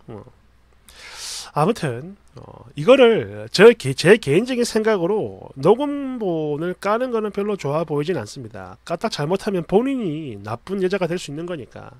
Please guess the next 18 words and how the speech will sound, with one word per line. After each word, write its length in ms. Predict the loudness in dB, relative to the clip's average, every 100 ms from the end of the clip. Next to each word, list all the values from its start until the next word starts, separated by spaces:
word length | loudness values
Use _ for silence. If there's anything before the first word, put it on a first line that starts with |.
| _ _
어, 160 | -20 -18
이게 200 | -18 -14 -10
은근슬쩍 680 | -10 -8 -6 -6 -6 -6 -8
흘려야 300 | -8 -8 -10
돼요. 140 | -14 -18 -20 _ -20 -18 -6
"어, 420 | -4 -4 -4 -8 -8
동서가 400 | -8 -6 -6 -4
많이 220 | -6 -6
힘든가 480 | -6 -6 -4 -4 -4
봐. 440 | -8 -12 -14 -12
나한테 340 | -10 -10 -10 -10
전화해가지고 720 | -8 -8 -6 -8 -8 -10 -8
힘들다고 420 | -8 -6 -6 -8 -8
하네." 380 | -10 -10 -10
뭐 100 | -12
이런 160 | -6 -4
식으로 280 | -4 -8 -12 -14 -12 -8
은근슬쩍. 640 | -4 -2 -4 -8 -10 -12